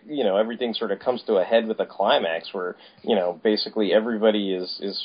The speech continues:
fighting everybody else in this kind of free-for-all. I mean, that's kind of, Cullen Bloodstone's kind of the impetus for that. Like, I kinda compare what, what happens to him or, or his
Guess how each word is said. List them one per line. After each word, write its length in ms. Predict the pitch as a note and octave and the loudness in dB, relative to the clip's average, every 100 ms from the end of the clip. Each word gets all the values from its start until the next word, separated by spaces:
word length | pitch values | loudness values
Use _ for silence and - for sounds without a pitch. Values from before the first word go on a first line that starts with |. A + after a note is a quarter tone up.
| - | 0
fighting 400 | G#2+ G#2 G#2 G2+ | 6 6 6 2
everybody 460 | G#2 G#2+ G#2 F2 E2+ | 0 0 0 0 4
else 280 | G#2+ G#2 - | 4 4 0
in 60 | G2 | -6
this 140 | F#2 - | -6 -4
kind 200 | F#2 F2+ | -4 -4
of 100 | E2 _ _ _ | -8 _ _ _
free-for-all. 840 | G2 A#2 A#2+ F#2+ E2 D#2+ D#2 - - - - | -6 -6 -6 -4 0 2 2 0 -8 -20 -2
I 60 | G2 | 0
mean, 160 | G2 | 2
that's 220 | G2+ G#2+ - - | 2 0 -2 -2
kind 280 | D3 D#3 D3+ | 4 4 6
of, 280 | D3+ D3+ C3 - - _ _ _ _ | 6 4 0 -14 -20 _ _ _ _
Cullen 320 | - E3+ B2 | 4 6 6
Bloodstone's 460 | G#2 A2 G2+ G2+ - | 4 0 2 -2 -2
kind 180 | G#2 G#2+ | -2 0
of 60 | |
the 100 | F#2+ | -2
impetus 500 | D2+ F#2+ C#3 - D3+ - | -6 -6 -4 -2 -4 0
for 140 | D#3+ | 2
that. 300 | D#3+ E3+ - _ _ | 6 6 4 _ _
Like, 280 | - G2 F#2 | 2 2 4
I 80 | G#2+ | 2
kinda 240 | - C3+ C3+ | 6 4 4
compare 440 | B2 - G#2+ G#2+ | 0 0 0 2
what, 300 | G2+ G2+ G#2 | 2 0 0
what 120 | G2+ | 0
happens 380 | - A2 A2+ G2+ | 2 2 0 -4
to 80 | F2+ | -6
him 520 | E2+ A2 B2 C3 - - | -2 0 0 -4 -8 -2
or, 300 | F#2+ F2+ F2+ | 0 2 0
or 260 | F#2 F#2 F2 | 0 0 0
his 380 | A2 G2 - | 0 0 -4